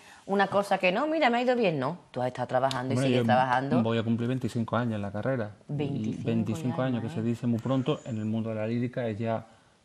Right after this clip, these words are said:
Speaker 1: Mantenerte.
Speaker 2: Exactamente,
Speaker 1: Mantenerte.
Speaker 2: exactamente. Y está atento al repertorio.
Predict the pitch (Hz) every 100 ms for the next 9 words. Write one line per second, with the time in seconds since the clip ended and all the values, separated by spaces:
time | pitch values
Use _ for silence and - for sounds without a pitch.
0 | _ - 139 139 131 185 160 - _ -
1 | 123 - 123 113 107 98 - _ - 123
2 | 120 117 120 113 101 - _ - - _
3 | - 123 110 - 113 110 107 117 117 123
4 | 123 - 139 135